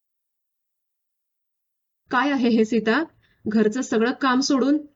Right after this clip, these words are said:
ड्रायव्हर सोबत काय करत होतीस? सीता, सीता करून किती वेळ तुला आवाज देत होते,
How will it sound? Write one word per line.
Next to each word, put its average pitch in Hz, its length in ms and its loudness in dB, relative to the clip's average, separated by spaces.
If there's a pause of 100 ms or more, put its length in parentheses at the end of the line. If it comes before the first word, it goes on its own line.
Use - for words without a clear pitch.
ड्रायव्हर 202 380 2
सोबत 330 340 0
काय 381 120 2
करत 330 220 0
होतीस? 185 400 -2 (800)
सीता, 220 400 0
सीता 247 440 -2
करून 285 360 2 (720)
किती 349 300 4
वेळ 247 300 0
तुला 381 160 4
आवाज 349 260 2
देत 339 140 2
होते, 262 300 0